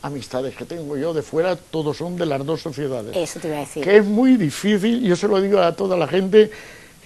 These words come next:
Speaker 1: que haya la misma cantidad de un lado que otro. Por ejemplo, eh, eh, los feos, vamos a ver los feos y los litros.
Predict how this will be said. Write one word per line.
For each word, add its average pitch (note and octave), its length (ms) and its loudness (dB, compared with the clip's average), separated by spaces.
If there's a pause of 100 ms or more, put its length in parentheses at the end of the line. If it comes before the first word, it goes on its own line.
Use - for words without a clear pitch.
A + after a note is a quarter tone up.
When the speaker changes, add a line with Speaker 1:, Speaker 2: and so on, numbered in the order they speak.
Speaker 1:
que F3+ 120 8
haya A3 260 10
la G3 200 6
misma G3 320 4
cantidad G3 460 4
de F#3+ 80 4
un F#3+ 140 4
lado G#3 280 8 (460)
que A#2+ 120 -4
otro. B2 220 -4 (720)
Por F#3 140 8
ejemplo, F3+ 460 6 (1000)
eh, G3+ 160 -2
eh, F3 220 2
los F#3 140 4
feos, D#3 440 4 (220)
vamos C#3+ 220 -8
a C3+ 60 -4
ver D#3+ 100 -4
los D#3 140 -2
feos E3 180 -2
y - 40 -2
los C3 120 -2
litros. B2 380 -6